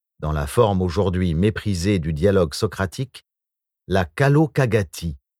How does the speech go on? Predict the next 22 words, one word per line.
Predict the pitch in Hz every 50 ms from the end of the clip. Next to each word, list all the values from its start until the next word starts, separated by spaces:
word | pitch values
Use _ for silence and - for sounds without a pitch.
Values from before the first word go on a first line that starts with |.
| _ _ _ _ _ _ _
c'est-à-dire | - - 131 120 131 120 110 110 131 139 156 151 - _ _ _ _ _ _ _ _ _ -
l'art | 90 104 120 131 131 120 104 95 80
du | 82 95 98 87
beau | 80 80 92 135 139 117 - _ _ -
et | 104 107
du | 98 85 98 98
bon | 87 78 73 101 110 120 123 - _ _ _ _ _ _ _ -
dans | - 87 110 107
le | 101 95
rapport | 87 80 110 107 - - 113 117 117 98 87
de | 76 85
l'homme | 80 78 76 73 73 80 80 - -
à | 101 95
sa | - - 85 76
terre. | - - 69 62 - - - _ _ _ _ _ _ _ _ _ _ _ _ _ _ _ _ _ _ _ _ _ _ _ _ _ _ _ _ _ _ _ _ _ _ _ _ _ _ _ _ _ _ _ _ _ _ _ _ _ _ -
La | - 113 110
physiocratie | - - 165 147 135 160 165 - - - 117 110 - - - 175 -
pose | - 120 113 92 113
ainsi | 117 101 - - - 170
que | - - 98
la | 82 71
prospérité | - - 117 110 - - - 104 95 85 101 95 - - 156 165 160